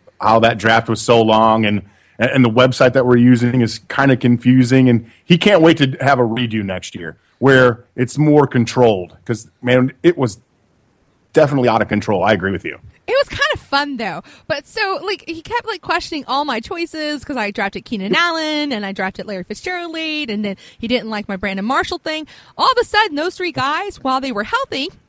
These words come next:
Speaker 2: 'cause Keenan Allen's out with a lacerated kidney, the
Speaker 1: God.
Speaker 2: bastard, th-, they were scoring mad points for me. And all of a sudden, the underdog Sports Gal Pal was, like, top tier in this league. And I'm like, "How the hell did this happen?"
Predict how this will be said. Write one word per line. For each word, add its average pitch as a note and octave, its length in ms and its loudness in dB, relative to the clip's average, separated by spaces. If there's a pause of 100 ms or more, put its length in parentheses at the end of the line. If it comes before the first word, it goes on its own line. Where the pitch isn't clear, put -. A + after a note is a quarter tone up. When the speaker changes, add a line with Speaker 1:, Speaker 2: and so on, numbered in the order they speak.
(520)
Speaker 2:
'cause A#3+ 120 -10
Keenan B3 300 -4
Allen's G3 320 -4
out G#3 220 -6
with B3 120 -8
a G3+ 60 -10
lacerated G3 560 -10
kidney, G3 380 -10
the E3 100 -2
Speaker 1:
God. - 240 -8
Speaker 2:
bastard, G#3 480 -10 (680)
th-, D#4+ 140 -14
they C#4 220 -4
were C5+ 180 2
scoring C4 380 -4
mad C4 200 -6
points C5 260 -10
for F4 60 -8
me. A3+ 120 -4
And - 80 -8
all F#4+ 160 -6
of F4+ 60 -6
a F#4 40 -2
sudden, F4 540 -2 (300)
the C#4 140 -2
underdog E4 480 -2
Sports E4+ 280 -6
Gal A#4+ 240 2
Pal C#4+ 300 -2
was, B3 260 -8
like, C4+ 420 -6
top - 300 -2
tier G#4+ 300 -2
in E4+ 80 -6
this E4 180 -6
league. F#4+ 280 -2
And B3+ 120 -2
I'm C4+ 40 -4
like, F#3+ 160 -12
"How D4 360 -6
the - 140 -12
hell C#4 420 -12
did D4 180 -12
this A3 200 -6
happen?" D#3 360 -6